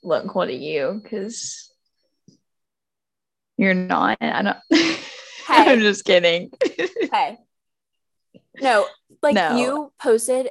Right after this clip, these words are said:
Speaker 2: that TikTok of, like, your day and the life, and I was so mad 'cause, like, I loved it,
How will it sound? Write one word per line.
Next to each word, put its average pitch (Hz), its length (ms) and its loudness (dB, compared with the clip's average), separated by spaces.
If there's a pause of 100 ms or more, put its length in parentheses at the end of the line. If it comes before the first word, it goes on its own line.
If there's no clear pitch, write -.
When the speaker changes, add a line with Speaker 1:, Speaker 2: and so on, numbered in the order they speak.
Speaker 2:
that 214 260 -2 (220)
TikTok 226 560 -4
of, 220 60 -4
like, 202 160 -6
your 208 140 -8
day 202 460 -6
and 214 140 -10
the 202 60 -8
life, 196 380 -2
and 233 120 -2
I 220 120 0
was 220 240 -4
so 202 200 -4
mad 208 300 -8
'cause, 233 220 -18 (360)
like, 277 100 2
I 226 120 6
loved 233 340 2
it, 190 220 -8